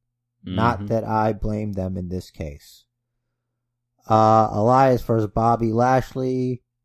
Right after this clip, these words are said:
Speaker 1: A guitar will be suspended above the ring, in case anybody doesn't know, and the first to retrieve it can use it as a weapon.
Speaker 2: It's a guitar ladder match.
Speaker 1: Well, I don't care.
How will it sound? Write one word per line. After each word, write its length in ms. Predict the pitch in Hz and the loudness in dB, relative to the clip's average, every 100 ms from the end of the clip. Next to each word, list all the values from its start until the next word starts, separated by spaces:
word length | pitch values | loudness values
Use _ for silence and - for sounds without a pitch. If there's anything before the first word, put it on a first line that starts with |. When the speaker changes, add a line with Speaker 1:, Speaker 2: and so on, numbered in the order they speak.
| _ | _
Speaker 1:
A 160 | - 123 | -10 -6
guitar 480 | 110 - 143 135 135 | -4 -2 2 2 2
will 100 | 127 | 0
be 120 | 117 | -2
suspended 600 | - 101 - 135 127 127 | -6 -6 0 0 2 0
above 340 | 117 127 233 | 2 2 2
the 100 | 262 285 | 0 0
ring, 540 | 226 202 196 202 208 - _ | 2 2 0 -6 -10 -12 _
in 100 | 98 | -8
case 240 | 95 110 | -4 -4
anybody 320 | 107 110 110 113 | -4 -6 -4 -4
doesn't 200 | 120 120 | -4 -6
know, 300 | 98 101 104 | -6 -8 -10
and 100 | 92 | -12
the 60 | 98 | -10
first 300 | - 156 - | -2 -2 -2
to 80 | 170 | -4
retrieve 420 | 151 - 160 135 | -4 -4 -4 -4
it 140 | 127 | -6
can 180 | - 110 | -6 -4
use 160 | 113 110 | -4 -2
it 60 | 107 | -2
as 120 | 104 | -2
a 40 | |
weapon. 420 | 92 80 - 73 - _ _ _ _ _ _ | -4 -6 -8 -14 -18 _ _ _ _ _ _
Speaker 2:
It's 80 | _ | _
a 40 | 117 | -12
guitar 280 | 113 120 | -4 -2
ladder 240 | 113 104 90 | -2 -2 -4
match. 280 | 82 90 _ _ _ | -10 -16 _ _ _
Speaker 1:
Well, 480 | - 113 135 139 - _ _ _ _ - | -2 2 4 2 -2 _ _ _ _ -2
I 120 | 113 | 2
don't 180 | 120 110 | 2 0
care. 380 | - 85 78 78 | -4 -8 -8 -12